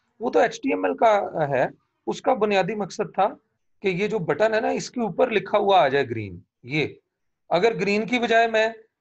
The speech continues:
सिर्फ जीआर लिख देता हूँ, ये देखें, तो वो जीआर लिखा हुआ आ जाएगा उसके ऊपर,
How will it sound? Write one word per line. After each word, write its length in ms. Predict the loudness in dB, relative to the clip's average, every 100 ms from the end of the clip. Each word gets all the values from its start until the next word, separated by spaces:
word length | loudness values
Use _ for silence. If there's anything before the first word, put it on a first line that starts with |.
| _ _ _ _ -20
सिर्फ 480 | -20 -2 2 2
जीआर 560 | 0 -4 0 4 4 4
लिख 160 | 0 2
देता 280 | 0 2
हूँ, 200 | 0 2
ये 60 | 0
देखें, 340 | -2 -4 -12 -16 _ _ _ _ _ _
तो 80 | 0
वो 140 | 2 2
जीआर 480 | -2 -2 0 0
लिखा 220 | -2 0 0
हुआ 260 | 4 4
आ 40 | 2
जाएगा 280 | -2 -4
उसके 260 | -10 -12 -14
ऊपर, 240 | -12 -14